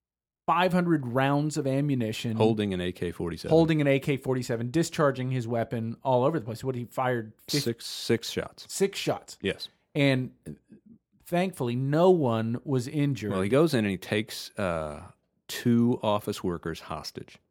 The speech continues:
Speaker 2: Sends one of the office workers out to contact the news station to let them know, "I'm prepared to die," and, and
Speaker 1: Yeah.
Speaker 2: you know,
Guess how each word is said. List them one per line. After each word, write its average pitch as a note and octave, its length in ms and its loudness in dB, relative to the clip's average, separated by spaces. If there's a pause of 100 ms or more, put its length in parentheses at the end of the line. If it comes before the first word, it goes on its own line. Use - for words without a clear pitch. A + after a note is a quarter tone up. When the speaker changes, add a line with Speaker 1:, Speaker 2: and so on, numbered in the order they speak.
(920)
Speaker 2:
Sends G#2 500 -2
one A2+ 340 0
of D3 80 2
the G#2+ 100 4
office F#2+ 340 -6
workers F2 380 -4 (100)
out F2+ 440 -4
to G2 240 -6
contact G2 560 -4
the - 80 -8
news F2 340 -4
station D2+ 480 -10
to D#2+ 100 -8
let E2+ 240 -6
them E2 220 -6
know, D#2+ 340 -4
"I'm E2+ 220 -8
prepared E2 440 -10
to D2+ 60 -20
die," D2 520 -6
and, D2 160 -16 (160)
and D2 400 -12 (1040)
Speaker 1:
Yeah. D3 200 -2 (160)
Speaker 2:
you E2+ 120 -6
know, D2 160 -8